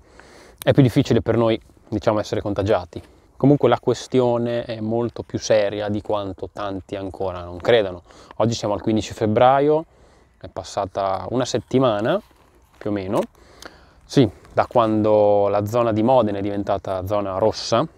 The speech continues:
come si suol dire. Poi qualche giorno dopo anche tutto il resto d'Italia, ma comunque qui a Modena è arrivato il comunicato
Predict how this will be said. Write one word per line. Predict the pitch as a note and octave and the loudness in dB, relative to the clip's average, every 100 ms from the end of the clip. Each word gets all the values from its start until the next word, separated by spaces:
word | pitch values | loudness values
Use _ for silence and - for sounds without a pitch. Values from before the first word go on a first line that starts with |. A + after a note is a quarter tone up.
| - | -20
come | - G2+ G2+ | -12 -10 -10
si | - | -14
suol | F#2+ G2+ G#2 | -8 -4 -2
dire. | G#2+ F#2+ G#2+ F3 _ _ - - - - - - - | -2 -2 -4 -6 _ _ -20 -20 -20 -20 -20 -16 -2
Poi | G#2+ G#2+ - _ _ _ _ - | 2 2 0 _ _ _ _ -18
qualche | - G#2+ - | -10 -8 -4
giorno | G2 G2+ G2 | -4 -4 -2
dopo | G2 B2+ C3 B2 A#2 A2+ | 4 6 6 4 4 2
anche | G#2+ G2+ - | -2 -8 -8
tutto | - G2+ G#2 | -10 -6 -2
il | |
resto | G#2 - G#2 | -2 -4 -6
d'Italia, | F#2+ G2+ - F#2 | -2 -2 -4 -14
ma | F#2 | -14
comunque | - G#2 G#2 A2+ | -6 -4 -4 -6
qui | - A#2 | 0 0
a | |
Modena | A2+ A2 A2 A2 A2+ A2 | 2 2 2 0 0 0
è | B2 | 0
arrivato | G#2+ G#2+ G#2 | 2 2 2
il | G2+ | -2
comunicato | - A2 G#2 - G2+ G#2 | -4 -4 -2 -2 -2 -4